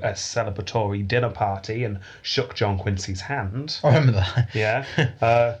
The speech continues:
Speaker 1: Jackson was furious.
Speaker 2: Oh, yeah.
Speaker 1: But what he saw was a complete corruption of democracy.
Speaker 2: Do you think the handshake was quite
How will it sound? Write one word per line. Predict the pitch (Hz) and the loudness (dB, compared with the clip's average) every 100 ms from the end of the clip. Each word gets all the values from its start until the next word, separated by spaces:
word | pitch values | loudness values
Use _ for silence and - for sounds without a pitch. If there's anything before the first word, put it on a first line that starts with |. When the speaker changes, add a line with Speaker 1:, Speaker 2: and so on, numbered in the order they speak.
| - - - _ - | -12 -20 -20 _ -6
Speaker 1:
Jackson | - 180 - 190 175 | 0 0 -2 -6 -2
was | 127 - | -2 -2
furious. | - - - 101 98 92 - - - - - - - | -10 -14 -8 -2 -2 -2 -8 -12 -8 -6 -8 -12 -6
Speaker 2:
Oh, | 117 | -2
yeah. | 104 98 | -2 -2
Speaker 1:
But | 107 - | -2 0
what | 107 - | -2 0
he | 131 | -2
saw | - - 98 | -2 0 0
was | 92 98 | 2 -2
a | |
complete | - 95 104 127 | -4 -6 -6 -6
corruption | - - 92 113 - - 104 | -8 -8 -2 -2 0 -4 -4
of | 92 | -4
democracy. | 95 95 - - - - - - - _ | -2 -2 -4 -8 -10 -10 -14 -18 -20 _
Speaker 2:
Do | - | -8
you | |
think | 113 - | -4 -4
the | - | -4
handshake | 95 117 95 92 92 | -2 -2 -2 -2 -4
was | 95 - - | -4 -6 -12
quite | 92 104 95 95 | -6 -2 -2 -4